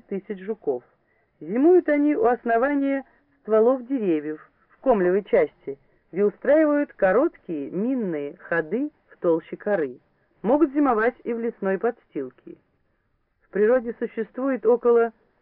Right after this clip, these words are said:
тысячи семисот видов жуков-короедов, в том числе в С С С Р почти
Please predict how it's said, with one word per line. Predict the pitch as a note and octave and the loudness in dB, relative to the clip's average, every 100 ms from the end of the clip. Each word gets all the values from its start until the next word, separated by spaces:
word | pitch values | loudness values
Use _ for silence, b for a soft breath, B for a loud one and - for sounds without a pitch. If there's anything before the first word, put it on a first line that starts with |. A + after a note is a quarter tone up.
| _ _ _ _ _ | _ _ _ _ _
тысячи | - B3 A#3+ A3+ A#3 G3+ | -8 -8 -8 -8 -8 -6
семисот | A#3 A3 - B3+ G#3+ | -4 -4 -2 -2 -2
видов | G#3 D4+ G3+ F3+ E3 | 0 0 0 -4 -6
жуков-короедов, | G3 - C4 - B3+ C#4+ B3+ D#3+ C3 C3+ _ b b _ | -6 -2 -2 0 0 0 0 -2 -4 -10 _ b b _
в | |
том | A#3 A3+ | -4 -4
числе | G#3+ A3+ A3+ | -6 2 2
в | G#3+ | 2
С | G#3+ | -2
С | G3+ | -4
С | G3 - | -4 -2
Р | D#4 - | -2 -2
почти | F#3+ - - C#4 | -4 -6 -6 -6